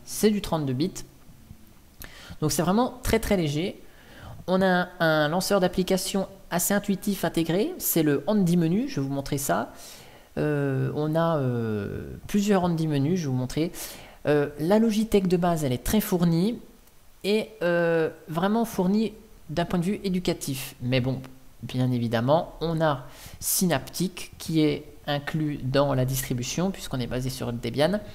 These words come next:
et on peut enrichir la, euh, Logitech comme bon nous semble. Et on a quatre environnements, donc pas quatre environnements de bureau, mais quatre sessions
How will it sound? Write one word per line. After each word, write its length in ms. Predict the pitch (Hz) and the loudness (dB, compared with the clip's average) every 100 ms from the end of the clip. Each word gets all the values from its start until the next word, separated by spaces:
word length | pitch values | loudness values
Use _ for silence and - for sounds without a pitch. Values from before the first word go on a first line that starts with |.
| - - - | -16 -14 -2
et 100 | 165 | 2
on 140 | 160 | 2
peut 220 | 131 190 - | 2 2 4
enrichir 580 | 180 160 160 - 202 202 | 4 4 0 0 0 2
la, 320 | 160 180 - 147 | 2 2 0 -2
euh, 220 | 139 135 | 0 2
Logitech 580 | 165 165 156 202 208 - | 2 2 2 -2 -2 0
comme 200 | 160 165 | 0 2
bon 140 | 240 | 2
nous 120 | 233 | 2
semble. 340 | - 135 110 - - - - - - - - - - | 0 -4 -4 -8 -14 -14 -16 -16 -16 -14 -14 -16 2
Et 120 | 262 | 6
on 140 | 240 160 | 6 6
a 200 | 175 247 - | 2 0 0
quatre 240 | 240 226 | 2 2
environnements, 540 | 214 185 165 151 147 208 - - - 156 | 0 2 2 2 0 -2 -12 -20 -12 -8
donc 100 | 139 | -2
pas 120 | 202 | -2
quatre 280 | - 190 185 | -2 -2 -2
environnements 380 | 170 175 175 | 0 0 0
de 100 | 160 | 2
bureau, 380 | 131 147 180 185 | 0 2 2 2
mais 100 | 190 | -2
quatre 220 | 139 139 | -2 2
sessions 560 | - - 196 - 170 202 | 4 6 6 4 2 -6